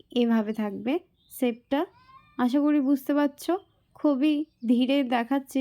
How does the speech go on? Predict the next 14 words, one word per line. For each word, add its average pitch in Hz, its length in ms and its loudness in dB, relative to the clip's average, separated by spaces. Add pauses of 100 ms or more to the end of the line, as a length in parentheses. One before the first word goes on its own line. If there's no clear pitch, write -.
যাতে 233 280 -4
তোমরা 247 360 0 (480)
বুঝতে 262 340 0
পারো। 247 260 2 (320)
এবার 254 220 2
আমি 262 240 2 (100)
এটা 269 200 -2 (240)
কাটিং 240 360 2
করে 214 200 -6
নেব। 196 200 -8 (1120)
তো 247 120 0
যেই 262 260 4
যেই 285 200 4
দাগ 254 200 2